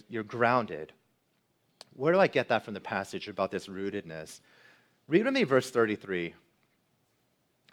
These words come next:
Abraham, Abimelech, they make this contract. Abimelech says,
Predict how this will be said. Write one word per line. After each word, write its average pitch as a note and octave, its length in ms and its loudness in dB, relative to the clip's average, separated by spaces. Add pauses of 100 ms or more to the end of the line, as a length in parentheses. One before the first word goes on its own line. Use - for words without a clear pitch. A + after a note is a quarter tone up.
(120)
Abraham, E3+ 400 6
Abimelech, D3 720 6
they B2 80 -4
make C3 180 0
this C#3+ 140 2
contract. B2+ 720 2 (600)
Abimelech C#3 480 6
says, C3 280 4